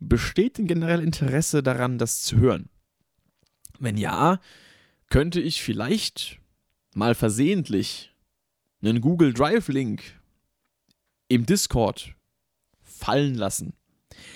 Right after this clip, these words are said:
der dann da in irgendeinem Channel plötzlich aufploppt. Al-, man könnte meinen, es wäre Absicht, dass er da ist. Über diesen Drive-Link kommt man in einen Ordner rein, wo man sich dieses Hörspiel,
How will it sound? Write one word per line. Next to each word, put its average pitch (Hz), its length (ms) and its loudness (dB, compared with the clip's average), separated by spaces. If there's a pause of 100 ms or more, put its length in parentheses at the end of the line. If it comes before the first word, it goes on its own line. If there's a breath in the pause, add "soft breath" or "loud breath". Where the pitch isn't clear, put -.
(520 loud breath)
der 110 100 2
dann 110 100 0
da 110 100 2
in 110 120 -4
irgendeinem 120 320 0
Channel 156 260 2
plötzlich - 320 0
aufploppt. - 640 -2 (920)
Al-, - 200 -2
man 104 140 -6
könnte 113 200 0
meinen, 127 240 0
es 127 100 -6
wäre 110 200 -4
Absicht, - 340 -2
dass 113 160 -4
er 107 80 0
da 110 60 -2
ist. - 240 -10 (840 loud breath)
Über 104 160 2
diesen 107 180 0
Drive-Link 110 500 0
kommt - 200 -2
man 107 80 -2
in 101 80 0
einen 98 60 -4
Ordner 160 340 0
rein, 107 260 -2
wo 117 60 -2
man 107 200 0
sich 107 120 -8
dieses 101 540 -4 (800)
Hörspiel, 120 600 -2